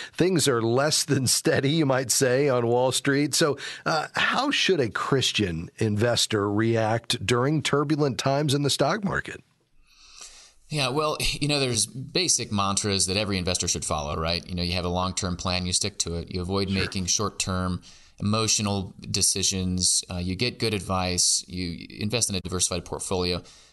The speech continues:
Speaker 2: So there's these, these principles that every investor should follow. And I think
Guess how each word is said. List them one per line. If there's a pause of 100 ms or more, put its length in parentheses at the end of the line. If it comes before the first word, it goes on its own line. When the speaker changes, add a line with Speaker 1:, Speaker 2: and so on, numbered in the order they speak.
Speaker 2:
So
there's
these,
these
principles
that
every
investor
should
follow.
And
I
think